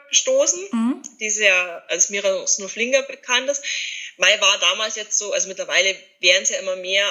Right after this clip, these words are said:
Speaker 1: an Blogs und solchen Sachen, aber da war sie so die große jetzt vor zwei Jahren,
Speaker 2: Mhm.
Speaker 1: wo ich halt dann auch ganz sympathisch fand. Und dann war eben diese Idee erstmal da, dass ich ja meinen Blog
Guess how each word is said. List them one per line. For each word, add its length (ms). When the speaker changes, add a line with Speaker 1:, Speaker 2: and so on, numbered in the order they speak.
Speaker 1:
an 500
Blogs 300
und 100
solchen 260
Sachen, 260
aber 120
da 100
war 140
sie 80
so 340
die 100
große 380
jetzt 180
vor 140
zwei 240
Jahren, 480
Speaker 2:
Mhm. 260
Speaker 1:
wo 40
ich 200
halt 160
dann 240
auch 180
ganz 220
sympathisch 480
fand. 220
Und 420
dann 260
war 140
eben 160
diese 180
Idee 260
erstmal 340
da, 120
dass 160
ich 100
ja 100
meinen 200
Blog 280